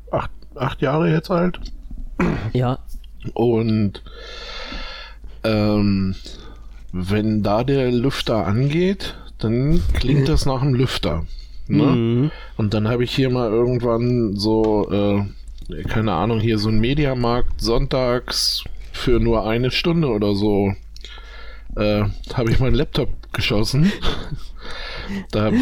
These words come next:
Speaker 1: konnte ich den Preis am Anfang nicht glauben. Das ist so ein, irgendwie so ein H P, äh, Dingsen. Den habe ich für hunderteinundachtzig Euro oder so gekauft.
Speaker 2: Oh, na, da kann man ja eigentlich nicht viel verkehrt
Speaker 1: Nee,
Speaker 2: machen,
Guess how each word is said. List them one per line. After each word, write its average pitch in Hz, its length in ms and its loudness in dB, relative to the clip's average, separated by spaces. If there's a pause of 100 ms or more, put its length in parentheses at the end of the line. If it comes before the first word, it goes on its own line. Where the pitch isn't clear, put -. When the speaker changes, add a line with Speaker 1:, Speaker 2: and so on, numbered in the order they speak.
Speaker 1:
konnte 127 200 2
ich - 80 -2
den 113 160 0
Preis 110 320 0
am 143 100 0
Anfang 139 340 2
nicht 139 200 0
glauben. 135 380 2
Das 117 140 0
ist 107 140 -4
so 107 100 2
ein, 104 300 0
irgendwie 117 340 -2
so 110 120 0
ein 104 180 2
H 110 80 2
P, 143 480 2 (640)
äh, 143 220 2
Dingsen. 151 560 2 (1080)
Den 110 180 2
habe 120 160 0
ich - 100 -2
für 117 240 2
hunderteinundachtzig 120 1300 0
Euro 127 320 2
oder 98 200 4
so 98 140 4
gekauft. 98 560 0 (420)
Speaker 2:
Oh, 294 680 2 (160)
na, 117 120 0
da - 80 -2
kann 139 160 2
man 143 100 2
ja 110 40 0
eigentlich 131 200 4
nicht 196 180 2
viel 180 100 2
verkehrt 117 320 2
Speaker 1:
Nee, 151 120 6
Speaker 2:
machen, 180 100 4